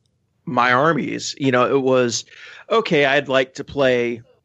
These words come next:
I'd like to play Death Guard, you know, because it's in the starter box.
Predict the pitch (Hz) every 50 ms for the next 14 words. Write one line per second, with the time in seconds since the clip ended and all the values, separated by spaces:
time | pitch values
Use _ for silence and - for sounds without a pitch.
0 | _ _ _ - - 139 135 131 127 123 - - - - 135 127 - 127 117 -
1 | - - 71 69 - - - - - 139 139 123 120 131 139 123 117 117 117 -
2 | 120 120 127 123 - 180 165 156 135 123 - 104 92 90 - - - -